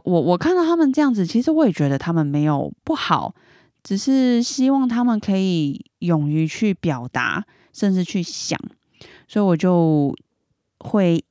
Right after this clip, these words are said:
几乎每一堂课呢，我就会一直问他们同样的问题，“那这边音乐怎么样？那那边的音乐怎么样？”为什么我突然间会想要跟大家分享这个呢？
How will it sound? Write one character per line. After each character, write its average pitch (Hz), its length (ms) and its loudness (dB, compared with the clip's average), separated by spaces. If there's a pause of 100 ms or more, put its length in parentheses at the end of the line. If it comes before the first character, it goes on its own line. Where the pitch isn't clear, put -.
(120)
几 208 220 -2
乎 220 220 2
每 190 200 2
一 160 80 0
堂 139 220 -8
课 247 240 -2
呢， 180 100 0
我 143 140 -2
就 139 100 -4
会 147 120 0
一 - 20 -2
直 143 80 -8
问 139 240 -2
他 - 180 -8
们 - 220 -8
同 131 400 -6
样 180 180 -2
的 135 80 -10
问 147 220 -2
题 - 320 -12
，“那 147 300 -4
这 185 180 -2
边 170 260 0
音 165 200 -2
乐 160 180 0
怎 - 160 -10
么 127 80 -8
样？ 139 240 -4
那 139 220 -4
那 185 120 2
边 175 160 2
的 156 140 0
音 143 240 -4
乐 151 220 -2
怎 - 120 -8
么 - 100 -8
样？” 139 140 -2 (1300)
为 330 180 0
什 247 80 0
么 175 100 2
我 147 80 2
突 - 160 -2
然 156 140 2
间 185 180 0
会 214 160 0
想 139 200 -2
要 147 80 -2
跟 156 200 -2
大 165 140 -2
家 151 160 0
分 165 320 -2
享 131 260 -6
这 165 160 -4
个 - 180 -8
呢？ - 220 -8